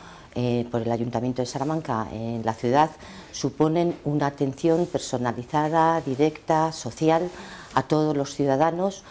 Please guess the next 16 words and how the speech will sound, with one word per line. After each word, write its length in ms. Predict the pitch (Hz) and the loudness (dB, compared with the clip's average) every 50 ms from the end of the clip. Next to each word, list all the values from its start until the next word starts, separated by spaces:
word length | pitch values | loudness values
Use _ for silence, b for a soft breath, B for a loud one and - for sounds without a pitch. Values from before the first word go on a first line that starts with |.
| B B B B | B B B B
siguiendo 380 | - - 139 135 147 147 151 151 | -4 -2 0 2 4 4 4 4
el 80 | 139 | 2
principio 460 | - - 139 131 - 131 - 147 143 131 | 2 0 -2 -2 -4 -2 0 2 2 4
de 320 | 131 135 131 131 131 127 | 4 2 2 2 0 0
descentralización, 1160 | 127 135 123 - - 139 135 127 - 127 120 123 120 - - 123 - - 180 180 190 208 202 185 B B B B B B B - | 0 -2 -2 0 0 -2 -2 0 0 -2 -2 -2 -4 -6 -8 -6 0 4 4 4 4 2 0 -4 B B B B B B B -2
puesto 320 | - 139 123 - - 143 | 0 0 0 0 0 0
que 80 | - 135 | 0 0
están 300 | 123 - - 156 147 151 | -2 0 2 0 2 2
ubicados 640 | 156 147 151 139 - 160 165 160 160 139 - - - | 0 -2 -2 0 0 0 2 2 0 -2 -2 -4 -6
en 80 | 143 | -4
las 180 | 131 123 120 - | -4 -4 -4 -4
distintas 440 | 123 110 - - 139 143 - 135 - | -8 -10 -8 -6 -6 -4 -4 -6 -6
zonas 420 | - - 175 175 175 151 113 - | -2 -2 0 0 0 0 -2 -2
de 80 | - 120 | -2 -2
nuestra 280 | 123 120 120 - 127 | -2 -2 -4 -4 -4
ciudad 360 | 120 - 131 127 147 180 202 | -2 0 2 4 4 4 2